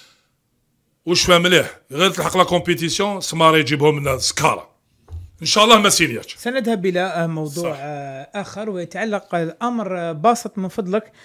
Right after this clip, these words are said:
Speaker 2: اعطيني، آه، صورة، آه، احد الجزائريين والذي يو-،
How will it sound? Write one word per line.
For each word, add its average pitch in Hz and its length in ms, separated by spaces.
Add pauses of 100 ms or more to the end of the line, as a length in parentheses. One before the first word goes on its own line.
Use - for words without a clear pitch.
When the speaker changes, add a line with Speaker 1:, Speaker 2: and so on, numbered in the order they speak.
(300)
Speaker 2:
اعطيني، 262 800
آه، 143 1000
صورة، 214 500
آه، 170 480
احد 175 340
الجزائريين 147 1400
والذي 160 520
يو-، 175 360